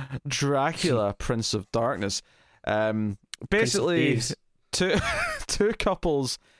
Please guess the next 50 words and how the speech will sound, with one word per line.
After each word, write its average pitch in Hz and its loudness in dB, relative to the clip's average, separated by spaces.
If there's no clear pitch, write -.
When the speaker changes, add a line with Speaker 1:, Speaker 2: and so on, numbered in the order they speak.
Speaker 1:
end 170 2
up 165 0
at 151 0
Dracula's 147 0
castle, 113 0
and 104 0
there's 107 0
a 107 0
human 143 0
being 113 0
there 101 0
who 101 -2
seems - -4
to 110 0
want 101 -2
to 98 -4
try 104 0
and 98 -2
bring 98 0
Dracula 92 0
back 82 -2
to 92 -2
life. 85 -2
Uh, 98 2
that's 123 -2
basically 104 0
it. 92 0
I 95 2
have 107 -2
nothing 117 0
else 98 0
to 85 0
add 90 0
to 98 -6
the 101 -6
plot 98 -2
synopsis. 98 -2
Tim, 233 2
Speaker 2:
Mm-hmm. 120 -2
Speaker 1:
what 196 2
did 277 0
you 131 2
Speaker 2:
Yeah. - 2
Speaker 1:
think 180 0
of 110 -2
Dracula, 127 0
Prince - -4
of 95 -4
Darkness? - -4
Speaker 2:
Um, 170 0